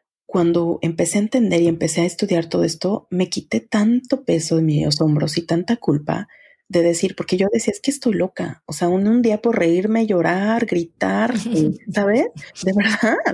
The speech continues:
Speaker 1: O sea,
Speaker 2: Mm.
Speaker 1: me pasaba y yo decía, "Bueno, es que de verdad, ¿qué me pasa? O sea, voy a ir al psicólogo, esto es horrible", ¿no? <laughs> O sea, pero lo veía desde esa perspectiva señala-, señalándome, ¿no? Sin saber
Speaker 2: Sí, sí,
Speaker 1: que,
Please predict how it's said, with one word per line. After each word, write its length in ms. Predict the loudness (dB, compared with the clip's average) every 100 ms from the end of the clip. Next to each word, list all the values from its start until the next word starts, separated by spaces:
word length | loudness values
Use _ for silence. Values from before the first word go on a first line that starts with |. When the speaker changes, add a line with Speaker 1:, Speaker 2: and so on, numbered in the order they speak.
| -6 -12 -4
Speaker 1:
O 60 | -2
sea, 120 | -2
Speaker 2:
Mm. 80 | -2
Speaker 1:
me 60 |
pasaba 360 | -4 -4 0 2
y 40 |
yo 80 | 2
decía, 180 | 2 0
"Bueno, 400 | 0 -2 -2 -6
es 180 | -14 -8
que 120 | -2
de 100 | 0 0
verdad, 300 | -2 -8 -12
¿qué 120 | -10
me 160 | -8 -8 _ -4
pasa? 380 | -2 -2 -4 -4
O 40 |
sea, 120 | -2
voy 160 | 0 2
a 20 |
ir 60 | 2
al 120 | 0
psicólogo, 760 | -2 -6 -2 0 2 2 0 -4
esto 160 | -4 -4
es 60 | -6 _ -20 _ _
horrible", 600 | -6 -2 0 2 2 0
¿no? 300 | 0 0 -2 -8 _ _
<laughs> 120 | -2
O 40 | 0
sea, 180 | 0 0
pero 160 | 0
lo 100 | 0
veía 200 | 2 2
desde 200 | 2 0 -2
esa 200 | -2 -4
perspectiva 720 | -4 -4 -6 -2 0 0 -4 -10 -16 -14 -14 -6
señala-, 720 | -2 2 2 2 2 2 0 -2
señalándome, 1040 | -2 0 2 2 2 2 2 0 0 0 -2
¿no? 400 | -2 -2 -4 -8 -20 -20 _
Sin 280 | -4 0 0
saber 480 | 2 2 2 2 2
Speaker 2:
Sí, 160 | -2 -6
sí, 160 |
Speaker 1:
que, 80 | -2